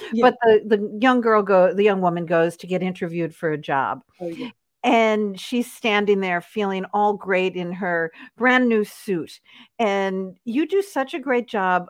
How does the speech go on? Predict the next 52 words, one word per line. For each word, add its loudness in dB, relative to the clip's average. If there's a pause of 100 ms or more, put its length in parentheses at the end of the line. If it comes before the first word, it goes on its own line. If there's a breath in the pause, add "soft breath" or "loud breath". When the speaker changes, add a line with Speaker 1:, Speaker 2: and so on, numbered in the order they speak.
Speaker 2:
of -4
describing -4
in -4
just -6
a -6
sentence -6
or -2
two -4 (360 loud breath)
that, 4 (220 loud breath)
you 2
know, 2
it's 2
her 0
brand 0
new 0
suit. -4
She's -6
feeling -2
Speaker 1:
Mm-hmm. -8
Speaker 2:
great 0
about 0
it, -4
but -2
anybody -2
else -4
would -10
kind -8
of -8
be -6
looking -8
at -6
it -4
as, -6
Oh, -2
you -6
know, -8
she -12
just -8
got -2
that, 0 (320 soft breath)
Speaker 1:
Yeah. -4
Speaker 2:
um, -4 (300)
in -2
a, -4 (240)
in 0
a -2
very 2
inexpensive -8
store. -4
And -2
I -2
Speaker 1:
Yeah. -2